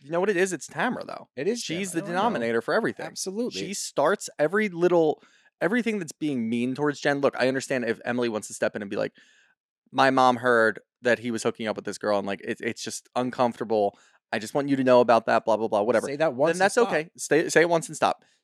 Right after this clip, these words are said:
Speaker 1: Tamra pushes it and stirs it and stirs it and stirs it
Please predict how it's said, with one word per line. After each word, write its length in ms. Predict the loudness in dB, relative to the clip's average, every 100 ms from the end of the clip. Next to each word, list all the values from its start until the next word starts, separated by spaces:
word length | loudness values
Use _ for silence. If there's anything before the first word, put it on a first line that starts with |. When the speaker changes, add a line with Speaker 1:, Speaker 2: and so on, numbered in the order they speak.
| _ -16
Speaker 1:
Tamra 500 | 0 2 4 2 -2
pushes 500 | -4 -6 -4 -4 -2
it 140 | -4 -4
and 160 | -8 -8
stirs 440 | -8 -2 0 0
it 120 | -2
and 100 | -6
stirs 260 | -2 -2 -2
it 60 | -6
and 100 | -10
stirs 320 | -2 0 2
it 160 | 0